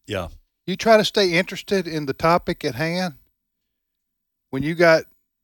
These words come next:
Speaker 2: that kind of delivery.
Speaker 1: <laughs>
Speaker 2: Huh?
Speaker 1: Especially since
Speaker 2: Uh,
Speaker 1: her
Speaker 2: listen,
Speaker 1: actual
Speaker 2: I'm not,
Speaker 1: words
Speaker 2: I'm
Speaker 1: make
Speaker 2: not
Speaker 1: no
Speaker 2: speaking
Speaker 1: sense.
Speaker 2: about Vice President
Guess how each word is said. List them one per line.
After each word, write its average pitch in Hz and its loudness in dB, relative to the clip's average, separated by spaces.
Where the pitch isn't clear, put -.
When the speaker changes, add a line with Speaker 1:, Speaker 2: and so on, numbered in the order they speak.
Speaker 2:
that 143 0
kind 185 2
of 165 0
delivery. 185 2
Speaker 1:
<laughs> 123 -8
Speaker 2:
Huh? 196 2
Speaker 1:
Especially 254 0
since 202 -2
Speaker 2:
Uh, 202 4
Speaker 1:
her - 8
Speaker 2:
listen, 196 8
Speaker 1:
actual 254 8
Speaker 2:
I'm 254 6
not, 254 10
Speaker 1:
words 214 8
Speaker 2:
I'm 196 0
Speaker 1:
make 240 4
Speaker 2:
not 254 6
Speaker 1:
no 156 2
Speaker 2:
speaking 240 2
Speaker 1:
sense. 196 8
Speaker 2:
about 202 6
Vice 190 0
President 175 -4